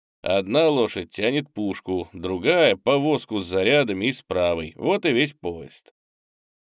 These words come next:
Застывшая до каменной твёрдости земля, засыпанная не в первый раз снегом, дрожала от множества конских копыт.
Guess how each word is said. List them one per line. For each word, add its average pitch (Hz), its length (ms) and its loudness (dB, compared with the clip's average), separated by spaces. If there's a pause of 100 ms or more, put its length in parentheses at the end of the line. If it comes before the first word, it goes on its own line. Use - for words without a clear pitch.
(140)
Застывшая 160 960 0
до 113 200 0
каменной 135 500 0
твёрдости 104 680 -2
земля, 90 640 0
засыпанная 95 840 -2
не 98 160 -2
в - 100 -12
первый 92 320 0
раз 92 180 0
снегом, 87 580 -8 (440)
дрожала 143 760 2
от 110 140 -2
множества 113 640 -2
конских 98 640 -4
копыт. - 640 -6